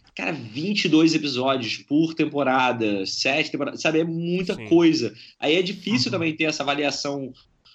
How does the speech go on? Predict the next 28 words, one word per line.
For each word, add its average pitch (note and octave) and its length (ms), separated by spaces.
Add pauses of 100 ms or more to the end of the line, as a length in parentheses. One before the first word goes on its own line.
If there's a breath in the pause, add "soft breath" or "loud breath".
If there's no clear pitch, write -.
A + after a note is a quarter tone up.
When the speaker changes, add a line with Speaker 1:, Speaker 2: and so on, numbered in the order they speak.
(200 soft breath)
Speaker 1:
como C#3+ 180
um D3 80
todo, C#3 420
né, A2+ 260
porque, A2+ 240
assim, C3 480 (240 loud breath)
até B2+ 200
uma G#3 160
série F3+ 240
que F3+ 80
você D#3+ 180
pode D#3+ 220
entrar, D3 640
é, A#2+ 580 (400 loud breath)
né, A#2+ 440 (100)
se G#2 220
divertindo C3+ 640
por A#2+ 160
causa C3 220
de B2 40
uma B2+ 160
coisa B2+ 760
e A#2 180
você A#2 460
começa B2 340
a A#2+ 40
assistir - 260
aquilo, D3 440